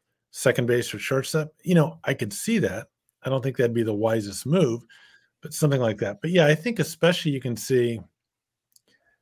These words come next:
a lot of the young pitching could really be ready in the second half. But I think for a lot of these guys,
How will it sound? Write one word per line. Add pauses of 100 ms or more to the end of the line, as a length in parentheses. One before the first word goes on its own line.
(300)
a
lot
of
the
young
pitching
could
really
be
ready
in
the
second
half.
But
I
think
for
a
lot
of
these
guys,